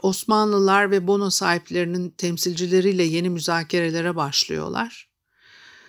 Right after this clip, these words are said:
Ee, ve ondan sonra da onların ortak çıkarları, e, e, bir sonuç veriyor. O, e,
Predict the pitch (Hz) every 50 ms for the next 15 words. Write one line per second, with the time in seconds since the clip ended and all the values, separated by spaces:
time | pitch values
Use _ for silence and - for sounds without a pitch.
0 | _ - - _ _ - 98 92 85 92 - - - - 53 53 50 - - -
1 | - - - - - 220 190 - - 95 190 185 185 190 190 185 - - 185 170
2 | 165 160 160 175 214 214 - - 175 175 175 175 175 175 175 170 170 165 165 160
3 | - - 180 156 - - - - - 165 165 160 156 143 151 151 151 - 208 214
4 | 214 _ _ _ _ _ _ _ _ _ _ _ _ _ _ _ - 202 185 180
5 | 170 160 160 - - - - - - - 185 - - - - - - - 226 -
6 | 190 - - _ - 175 170 - - - - - 180 - - - 180 185 180 165
7 | 170 - - - 170 170 165 - 180 175 - - 170 160 185 190 - - - 160
8 | 151 147 156 139 143 139 - _ _ _ _ - - - _ _ _ _ _ _
9 | _ - - 190 190 185 180 185 - 180 175 175 170